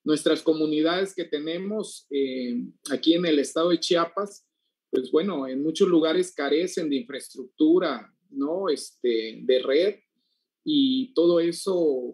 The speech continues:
forma parte, además, de un entorno social, eh, de bajo desarrollo humano, ¿no? Que, este, hay que buscar las alternativas, buscar las situaciones, ¿no? que hay,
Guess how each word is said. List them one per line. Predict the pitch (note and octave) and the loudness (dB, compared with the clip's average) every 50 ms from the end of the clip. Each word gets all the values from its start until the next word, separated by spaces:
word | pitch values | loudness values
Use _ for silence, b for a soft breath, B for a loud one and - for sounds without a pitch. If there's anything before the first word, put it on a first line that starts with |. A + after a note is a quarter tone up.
| - | -4
forma | - D#3 D#3+ D#3+ E3+ E3 D#3 - - | -2 -2 -2 0 -2 -4 -4 -4 -2
parte, | D3+ D#3 D#3+ E3 - _ - F#3+ F3 E3 D3 C3 | -2 -2 -2 -4 -4 _ 0 2 2 2 2 0
además, | C3 B2+ C3 B2+ B2 B2+ C#3 D3 D#3 E3+ F3+ F3 - - _ - | -2 -4 -4 -6 -6 -6 -6 -6 -4 -4 -6 -8 -10 -6 _ 2
de | C#3 C3+ | 4 4
un | C3+ D#3 E3 F3 | 4 2 0 -2
entorno | E3 D#3 C#3+ - - D#3+ E3 F3 E3+ F3+ F3 D#3 | -2 -2 -2 -2 0 0 0 0 -2 -4 -6 -6
social, | - - B2+ - - - C#3 C#3+ C#3+ D3 D#3 E3 E3+ F3 E3+ D#3 - - _ _ _ _ _ _ _ _ - | -4 -6 -6 -6 -6 -4 -2 -2 -2 -2 -2 -2 0 0 0 -2 -4 -6 _ _ _ _ _ _ _ _ -4
eh, | C#3 C3+ C3+ C3+ C3 B2+ B2+ B2 B2 | 0 2 2 2 2 2 0 0 0
de | B2 C3 | 0 0
bajo | B2+ C#3 D3+ D3+ - F3 | 0 0 0 0 2 2
desarrollo | D#3+ C#3+ C3+ - C3+ B2+ - D3 D3+ D#3+ D#3+ | 4 2 2 -2 -6 -6 -4 -2 -2 0 -2
humano, | D3 D3 D#3+ F#3+ B3 C#4+ G#3 C#3 B2 | -2 -2 -6 -6 -6 -6 -6 -6 -8
¿no? | B2+ C#3 E3 A3+ D4+ D4 _ | -8 -10 -10 -10 -10 -12 _
Que, | - D3 C#3 B2 A#2 A#2 A2+ | -4 -2 0 0 0 -2 -4
este, | - - - - - B2+ | -8 -12 -6 -2 2 2
hay | C#3 C#3 | 2 4
que | - F3+ | 4 4
buscar | F#3 F3+ D#3+ - - E3 E3 F3 F3+ | 6 4 4 2 -2 -4 -2 0 0
las | F#3+ F3 D#3 - | 0 0 0 -2
alternativas, | D3+ C#3 C3+ - C3+ B2+ B2+ B2+ B2 B2 - _ D#3+ E3+ F#3 G3 F#3+ F#3 F#3 F#3 F3 - - _ _ _ _ _ _ _ _ - | -4 -4 -4 -4 -6 -4 -4 -4 -6 -6 -8 _ -6 -4 -2 0 0 0 0 0 -4 -6 -10 _ _ _ _ _ _ _ _ -2
buscar | C#3 D3 C#3+ D3 - - D3+ D#3 E3 E3+ E3+ E3+ E3+ E3 D#3 | 0 0 0 0 0 0 2 4 4 4 4 4 2 2 2
las | D#3+ D3 C#3 - | 0 0 -2 -2
situaciones, | - C3+ A#2+ - C3+ B2+ B2 - - E3 E3+ F3+ F#3+ G3 F#3+ F#3 F#3 E3+ D#3 - | -4 -4 -2 0 0 0 0 0 2 2 2 2 0 -2 -2 -2 -2 -2 -4 -4
¿no? | D#3 D3+ D#3 E3+ F#3 G3 - - | -6 -6 -4 -4 -4 -6 -4 -2
que | D#3+ C3+ C3 | 0 0 0
hay, | C3+ D3 D#3+ F#3 F#3+ G3 G3 G3 G3 F#3+ | 0 -2 -4 -4 -4 -4 -4 -6 -6 -8